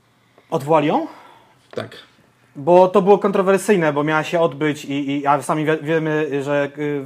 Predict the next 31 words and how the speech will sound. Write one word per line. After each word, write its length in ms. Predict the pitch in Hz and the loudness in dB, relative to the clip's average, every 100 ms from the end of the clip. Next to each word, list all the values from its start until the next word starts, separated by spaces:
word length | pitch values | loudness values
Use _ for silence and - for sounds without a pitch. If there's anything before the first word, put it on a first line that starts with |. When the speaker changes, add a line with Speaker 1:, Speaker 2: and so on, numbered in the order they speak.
| 131 | -10
Speaker 1:
w 80 | |
tej 100 | - | -12
chwili 140 | 139 151 | -6 -4
zachorowania 440 | 147 156 156 147 | -2 0 0 2
rosną 360 | 151 147 147 147 - - - - | 0 0 -4 -6 -10 -20 -16 -6
covidowe, 500 | 156 147 147 143 208 | -4 0 0 2 2
to 200 | 190 185 - _ | 0 -4 -8 _
w 60 | |
sumie 220 | - 185 175 | -6 -2 2
dobrze, 260 | 165 135 | 2 2
że 140 | 135 139 | -2 -2
odwołali. 500 | 123 139 135 143 147 - - - _ | -2 0 2 0 -6 -16 -20 -20 _
Raz, 540 | 135 135 143 - - - | -2 0 0 -4 -18 -16
no 120 | 196 240 226 | -10 -8 -6
to 60 | 226 | -2
nie, 200 | 226 196 | 0 0
znaczy 300 | 190 190 214 | -2 -6 -6
chujowo, 360 | - 262 226 | 4 6 6
że 100 | 190 | 4
w 60 | 180 | 0
setną 320 | - 208 185 | -4 0 2
rocznicę 300 | 180 196 185 | 0 -2 -4
obchodów, 380 | 185 202 175 165 | -2 0 2 4
ale 200 | 160 156 | 6 4
są 140 | 170 | -2
rze-, 180 | 156 156 | -8 -8
rzeczy 200 | 156 170 | -8 0
ważne 260 | 170 170 175 | 2 4 6
i 20 | |
ważniejsze. 520 | 170 190 185 - 180 180 - - - - | 4 4 2 6 4 2 -20 -20 -12 0
Y, 460 | 143 151 151 143 | 4 4 4 0